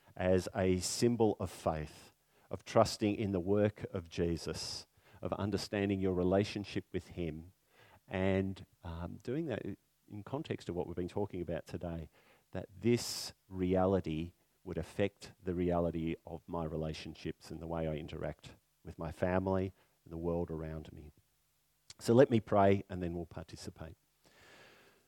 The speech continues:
Lord, we thank you that you have made this supper available to us. We thank you that you call us to, um, be in a relationship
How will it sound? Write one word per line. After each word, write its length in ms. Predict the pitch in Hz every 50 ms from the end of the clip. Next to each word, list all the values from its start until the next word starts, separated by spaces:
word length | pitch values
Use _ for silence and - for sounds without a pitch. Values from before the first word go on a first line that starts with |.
| _ _ _ _ _ _ _ _
Lord, 260 | - 131 147 151 143
we 120 | 123 139 139
thank 400 | - - 143 143 156 - - -
you 220 | 123 101 87 78 - - 104
that 160 | 107 107 110 -
you 120 | 113 117
have 120 | 113 107
made 260 | 117 113 113 117 117 113
this 160 | 110 107 -
supper 380 | - - 107 101 - 110 98 -
available 560 | 107 92 90 98 90 92 92 87 - 90 87
to 260 | - - - 92 85
us. 420 | 80 80 80 - - - - - -
We 120 | - 98 92
thank 400 | - - 113 107 113 110 - -
you 260 | 104 95 92 92 - -
that 360 | 101 92 98 101 95 92 -
you 220 | 101 98 110 113
call 320 | 104 - - 107 110 104 95
us 300 | 82 80 - - - -
to, 380 | - - 101 95 92 90 90 85 - - - _ _ _ 82
um, 520 | 85 82 80 80 80 82 85 85 85 - - _ _ _ _ - - _ 95
be 440 | - 110 107 107 107 104 107 110 - -
in 140 | 120 95 90
a 80 | 90
relationship 760 | 87 90 92 92 101 120 127 - - 131 117 - - - 95